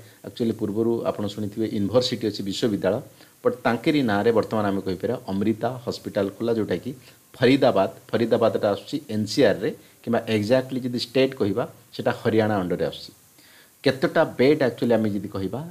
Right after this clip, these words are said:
ଦୁଇ ହଜାର ଛଅଶହ bed ବିଶିଷ୍ଟ ଏ hospital, ଯାହା ବି photo ଆପଣ ଦେଖିପାରୁଛନ୍ତି, ଏଟା real ହସ୍ପିଟାଲର picture actually। ଶହେ ତିରିଶ ଏକର କ୍ୟାମ୍ପସରେ ଇଏ hospital actually, ଏ,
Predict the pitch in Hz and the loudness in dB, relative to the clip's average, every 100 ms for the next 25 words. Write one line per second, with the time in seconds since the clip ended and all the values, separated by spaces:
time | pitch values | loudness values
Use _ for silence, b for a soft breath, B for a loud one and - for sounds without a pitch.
0 | 123 - 143 147 127 107 123 123 - - | -16 0 2 2 0 2 2 0 -4 0
1 | 110 127 - 110 127 123 113 110 117 95 | 2 2 0 0 0 0 2 2 0 -4
2 | 95 113 - 120 117 107 90 - 123 127 | -4 -4 -4 0 2 2 -2 -6 -6 -2
3 | 104 98 107 - 95 110 107 110 101 - | 0 0 -2 -6 0 0 0 -2 -4 -4
4 | - 104 107 104 107 95 95 110 113 113 | -4 -6 -6 -6 -2 -2 2 4 4 0
5 | B B - - - 104 107 110 107 107 | B B -8 -8 -6 0 2 2 0 -4
6 | - 123 104 - 113 143 - - b b | 2 4 4 0 -4 -4 -12 -20 b b
7 | b - - 120 143 160 160 127 123 151 | b -4 0 2 2 0 0 0 2 0
8 | - - - 113 - 147 143 - 113 101 | -4 -10 -4 -4 0 0 0 0 -2 0
9 | - 127 - 131 - 120 117 - - 123 | 0 -2 -2 -6 -4 -2 -2 -2 -6 -4
10 | 113 110 110 - 117 120 127 - 85 | 0 0 0 0 -2 -2 -8 -10 -6